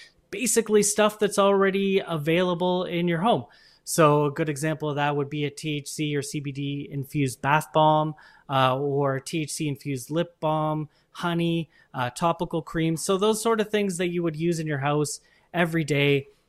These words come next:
And the idea is that as, uh, cannabis products continue to get more and more advanced, uh, we're going to start to see some of the things that are really staples in our home, uh, start to contain things like cannabis. And,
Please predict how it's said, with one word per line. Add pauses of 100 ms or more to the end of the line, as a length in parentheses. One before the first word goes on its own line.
(200)
And
the
idea
is
that
as,
uh,
cannabis
products
continue
to
get
more
and
more
advanced, (340)
uh,
we're
going
to
start
to
see
some
of
the
things
that
are
really
staples
in
our
home, (320)
uh,
start
to
contain
things
like
cannabis. (400)
And,